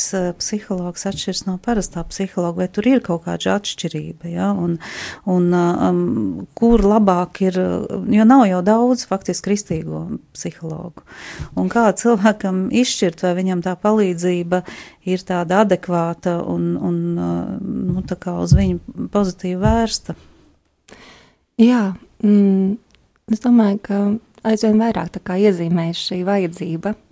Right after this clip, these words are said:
Speaker 2: mm, arī kristīgiem psihologiem apvienoties, un šobrīd notiek darbs pie tādas
Speaker 1: Mhm.
Speaker 2: idejas, ka veidot tādu organizāciju, kas iekļauj sevī,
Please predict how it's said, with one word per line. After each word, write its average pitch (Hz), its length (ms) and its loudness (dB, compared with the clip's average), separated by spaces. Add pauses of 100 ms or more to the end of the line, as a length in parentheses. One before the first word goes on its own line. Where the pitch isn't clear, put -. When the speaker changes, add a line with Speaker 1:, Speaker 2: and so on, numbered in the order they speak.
(140)
Speaker 2:
mm, 190 420 -4 (340)
arī 196 160 -2
kristīgiem 185 600 0
psihologiem 180 720 4
apvienoties, 208 840 2
un 196 180 -4 (140)
šobrīd 202 420 -2
notiek 208 400 0
darbs 180 280 -2
pie 165 160 -8
tādas 160 340 -6
Speaker 1:
Mhm. 208 140 4
Speaker 2:
idejas, 196 580 2 (640)
ka 180 340 -4
veidot 190 360 -2
tādu 190 260 -4
organizāciju, 208 880 0
kas 180 180 -12
iekļauj 190 400 -6
sevī, 185 460 -8